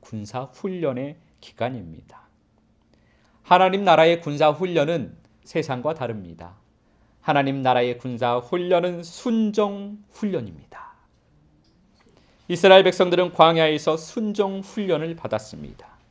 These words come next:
그것이 그들이 가지고 있는 무기를 잘 사용하는 방법이었기 때문입니다. 세상 군대가 하는 것처럼 그들이 군사 훈련을 받고 세상 군대가 싸우는 것과 같은 방법으로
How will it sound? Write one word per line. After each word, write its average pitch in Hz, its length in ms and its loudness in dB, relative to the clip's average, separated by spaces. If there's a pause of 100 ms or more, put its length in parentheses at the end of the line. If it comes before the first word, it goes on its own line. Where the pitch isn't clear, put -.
(960)
그것이 135 460 0
그들이 160 280 0
가지고 139 400 -2
있는 123 240 -4
무기를 127 560 -6 (380)
잘 104 500 -4
사용하는 135 600 -6 (260)
방법이었기 123 840 -4
때문입니다. 98 720 -12 (1200)
세상 143 560 4
군대가 151 500 2
하는 151 200 0
것처럼 143 400 -2
그들이 127 320 -6
군사 123 340 -6
훈련을 131 480 -4
받고 107 760 -4 (400)
세상 165 520 0
군대가 151 440 0
싸우는 165 540 4
것과 139 340 -4
같은 170 580 -4
방법으로 151 880 0